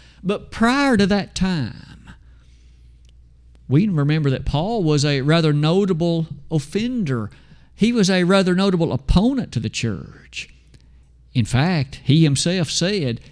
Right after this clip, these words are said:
in Acts twenty-six, verses nine through eleven, turn over just three chapters and listen to Paul's own description of his life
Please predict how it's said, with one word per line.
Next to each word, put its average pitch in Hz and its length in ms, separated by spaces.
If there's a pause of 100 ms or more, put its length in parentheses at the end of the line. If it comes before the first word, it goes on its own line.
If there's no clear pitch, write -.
(140)
in 139 100
Acts 151 220
twenty-six, 165 680
verses 131 340
nine 143 240
through 123 160
eleven, 120 500 (560)
turn 214 200
over 190 300
just 156 180
three 165 200
chapters 175 600
and 143 120
listen 165 260
to 139 60
Paul's 160 340
own 190 180
description 208 600
of 160 60
his 208 200
life 202 720